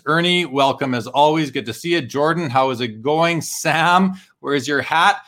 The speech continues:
I'm still working on that, buddy. I got him. I'm still working on what to do with him, but, uh, good, good evening to you, Sam. Paul, good evening. Happy Gretzky first N H L goal <laughs> anniversary.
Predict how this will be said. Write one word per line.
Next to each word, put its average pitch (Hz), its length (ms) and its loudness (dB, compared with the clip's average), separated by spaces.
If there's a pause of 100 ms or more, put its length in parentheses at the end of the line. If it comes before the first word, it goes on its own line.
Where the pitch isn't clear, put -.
(200)
I'm 127 60 -12
still 185 240 2
working 180 300 0
on 151 120 -2
that, 139 180 -4
buddy. 139 200 -2
I 135 80 -2
got 170 240 4
him. 170 100 -2
I'm 147 100 -2
still 165 220 -4
working 156 220 -4
on 147 80 -2
what 143 160 -4
to 135 80 -6
do 123 180 -2
with 190 180 -2
him, 196 140 -2
but, 143 240 -6
uh, 131 260 -2
good, 127 280 -6 (100)
good 135 160 -6
evening 151 360 -4
to 147 120 -10
you, 147 240 -6
Sam. 165 420 -2 (160)
Paul, 185 560 4 (360)
good 135 100 -4
evening. 156 240 -2
Happy 156 260 -2
Gretzky 156 420 -2
first 160 260 -4
N 156 100 -2
H 147 160 -6
L 151 140 0
goal 151 460 0
<laughs> - 20 -10
anniversary. 180 960 -2